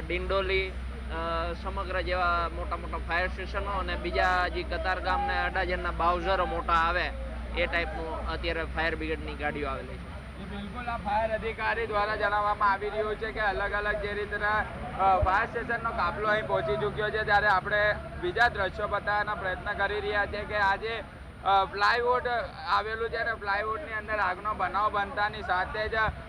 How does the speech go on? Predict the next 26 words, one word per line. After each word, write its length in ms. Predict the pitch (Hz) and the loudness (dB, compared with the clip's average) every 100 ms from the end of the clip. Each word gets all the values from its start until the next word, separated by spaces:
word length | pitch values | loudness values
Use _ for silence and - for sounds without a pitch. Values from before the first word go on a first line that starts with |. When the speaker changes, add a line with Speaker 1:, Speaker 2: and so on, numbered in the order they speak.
| - - | -12 -2
Speaker 2:
અફરાતફરીનો 800 | 180 180 233 247 233 226 240 233 | 0 2 2 2 2 0 -2 -2
માહોલ 320 | 226 170 196 | -2 0 0
સર્જાયો 500 | 208 208 208 214 214 | 0 -2 -2 0 0
હતો. 220 | 214 214 226 | 0 -2 -4
સ્થાનિક 460 | 220 180 190 226 | 0 2 2 -2
લોકો 280 | 226 226 240 | -2 0 0
જણાવી 400 | 226 220 226 226 | 0 0 0 0
રહ્યા 260 | 226 226 226 | 0 0 0
છે 180 | 226 | -4
કે 120 | 226 233 | -4 -2
અહીં 320 | 214 226 220 | -2 -4 -4
જે 220 | 220 233 220 - - - | -4 -4 -6 -10 -8 0
કારખાનું 560 | 180 196 214 226 233 | 2 2 2 0 0
ચાલુ 320 | 214 185 208 | 0 0 2
હતું, 300 | 233 220 233 | 2 2 0
પરંતુ 380 | 226 208 220 226 | -2 -2 -2 -4
નીચે 340 | 208 185 214 226 | -6 -6 -2 2
આગનો 360 | 214 208 214 | 4 2 -2
બનાવ 340 | 208 196 208 208 | -2 0 0 0
બન્યો 320 | 208 214 214 | -2 -2 -4
હતો. 180 | 214 226 | -2 -4
એકાએક 520 | 214 190 208 220 220 | -4 0 2 2 2
જ 60 | 220 | -2
ચાર 340 | - 185 202 | 0 2 2
જેટલા 340 | 220 220 220 | 0 -4 -2
કારખાના, 520 | 220 202 190 214 214 | 0 2 2 0 -2